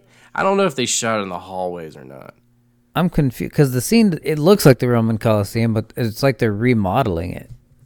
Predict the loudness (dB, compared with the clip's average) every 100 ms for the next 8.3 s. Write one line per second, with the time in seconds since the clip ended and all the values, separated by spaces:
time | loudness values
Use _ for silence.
0 | -20 -20 _ _ _ _ -6 0 2 0
1 | 0 0 0 0 -2 -2 -4 -2 -4 -4
2 | -6 -12 _ -20 -8 -4 -2 -4 -6 -6
3 | -6 -4 -4 -2 -4 -6 -6 -4 -4 -6
4 | -8 -4 -4 -4 -8 _ _ _ _ _
5 | _ _ _ _ _ _ _ _ _ _
6 | _ _ _ _ _ -20 -16 -4 -2 -2
7 | -2 -2 0 -2 0 0 0 0 -2 -2
8 | -2 -2